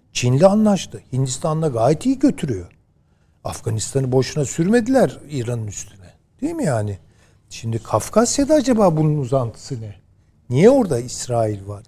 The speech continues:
Niye orada Amerika var? Niye orada Fransa var? Şimdi baktığınız zaman yani şimdi öyle bir şey yapmak zorunda ki Türkiye kendi açısından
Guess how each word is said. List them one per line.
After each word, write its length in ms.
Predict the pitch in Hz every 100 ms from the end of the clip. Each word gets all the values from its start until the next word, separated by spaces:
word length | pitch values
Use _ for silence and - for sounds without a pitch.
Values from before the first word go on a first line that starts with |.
| 151
Niye 200 | 143 190
orada 280 | 240 202
Amerika 520 | 165 131 123 - 101 90
var? 180 | - 107
Niye 180 | 135 180
orada 280 | 233 220
Fransa 520 | 214 185 160 120 - 95
var? 180 | 90 _ _ _ _ _ _ _ _ _ _ _
Şimdi 140 | 87
baktığınız 460 | 87 - - 147 175
zaman 380 | 143 127 269 269 - _ _ _ _ _ _ _
yani 420 | 110 120 127 123 139 _ _ _ _ _ _ _ _ _ _
şimdi 260 | - 110 -
öyle 200 | 120 226
bir 80 | 277
şey 220 | - 175
yapmak 440 | 147 135 143 123
zorunda 400 | - 110 117 165
ki 140 | - -
Türkiye 580 | - 147 - 123 117 120 -
kendi 280 | 120 120 135
açısından 600 | 110 - - 117 110